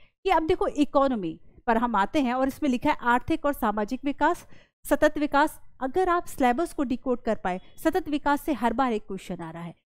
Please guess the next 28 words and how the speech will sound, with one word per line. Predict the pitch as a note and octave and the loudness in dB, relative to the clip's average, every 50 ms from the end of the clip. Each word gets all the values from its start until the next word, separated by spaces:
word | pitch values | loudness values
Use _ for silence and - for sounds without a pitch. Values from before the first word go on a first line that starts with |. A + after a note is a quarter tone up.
| _ - - | _ 0 4
like | C4+ D4+ D4 D4 - | 6 6 4 4 -2
सस्टेनेबल | - - D4 C#4+ - - - E4+ D#4+ D#4+ F4+ E4+ F#4 F4+ C#4 | -4 -2 -2 -2 -2 -2 -6 -4 0 0 2 2 2 2 2
डेवलपमेंट | - B3+ A#3 A3+ B3 A#3+ - - B3+ B3+ B3+ - | 2 0 0 2 -2 -4 -2 -2 -4 -4 -4 -4
का | - C#4+ C#4 | -4 -4 -4
क्या | - - A3 F3+ E3+ | -4 -2 -2 -2 -2
मतलब | F3 F3 - - F3+ D#3+ F3+ F3+ | -4 -8 -10 -10 -12 -10 -10 -10
है, | E3 - | -12 -12
क्वेश्चन | - - - _ _ - D4+ D4 - G#4 G4+ C#4 | -14 -20 -20 _ _ -2 -2 2 2 2 2 4
आया | C#4+ D#4+ F4 F#4+ | 6 8 8 8
हुआ | G4+ F4+ F#4+ F4 | 8 8 8 6
है, | E4+ D#4+ | 8 8
आप | D#4 E4 D4 | 6 4 4
देखिएगा, | C4+ D4+ C#4+ - E4+ C4 G#3+ F3+ - - - - - - _ _ - | 4 2 2 4 2 0 0 -2 -4 -6 -10 -20 -20 -20 _ _ 2
देखिएगा | D4 F4 - - A4+ A4 G4+ F#4+ | 4 4 8 8 8 10 10 8
जरूर। | D4 D4+ D#4 D#4+ D4 A#3+ | 8 8 4 4 2 2
देखो, | G#3+ E4 F4 - G4+ | 2 2 2 2 2
जो | B3+ - D#4 F#4+ G4+ | 0 2 2 4 6
बातें | F#4+ F4 F4 F4 - F#4 | 8 6 6 6 4 2
मैं | E4+ F4 | 4 6
आपको | E4 D#4+ D#4+ - - E4+ | 6 6 6 4 0 0
बता | B3 B3+ A#3+ C4+ C4 C#4+ | 0 2 4 6 4 6
रही | D#4+ F4 E4+ | 4 4 4
हूँ, | D4+ E4 F#4+ G#4+ - - - - - G#3+ | 4 4 4 4 2 0 -14 -16 -10 -4
वो | C4 E4 | 2 4
आपको | D#4+ C#4+ C#4+ C#4+ - - E4+ | 6 6 6 4 2 0 0
अपने | C#4+ C4+ - C#4+ D#4 E4 | 0 0 2 2 0 0
पीवाईक्यू | - - C#4 C4+ B3 B3+ B3+ C4+ C4 - - C4 B3+ | 0 0 0 2 4 4 4 4 2 0 -2 -4 -4
से | A#3 - - E4 F4 G4 G4+ | -4 -2 0 2 4 4 2